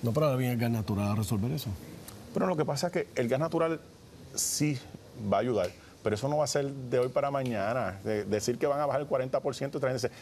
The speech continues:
Speaker 2: "Mira, la semana que viene nos van a bajar la luz", eso no va a ser así. Tú tienes primero que cambiar toda la estructura de la Autoridad de Energía Eléctrica y gasificar la, las plantas generatrices. Y eso no toma un día, eso no es cambiar un switch o pasar una pinturita, eso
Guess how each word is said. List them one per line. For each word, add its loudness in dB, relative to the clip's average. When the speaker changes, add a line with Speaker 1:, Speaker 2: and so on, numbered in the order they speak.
Speaker 2:
"Mira, 2
la 2
semana 0
que 0
viene 0
nos -2
van 2
a 0
bajar 0
la 4
luz", -2
eso -6
no -2
va -2
a -4
ser -2
así. 0
Tú 2
tienes 2
primero 2
que 0
cambiar 2
toda 4
la 2
estructura 0
de -2
la 2
Autoridad 0
de -2
Energía 2
Eléctrica 0
y 0
gasificar 0
la, 2
las 0
plantas 0
generatrices. 0
Y 0
eso 0
no 0
toma 2
un 0
día, 4
eso -2
no 2
es -4
cambiar 2
un 0
switch 0
o 2
pasar 2
una 0
pinturita, 0
eso -2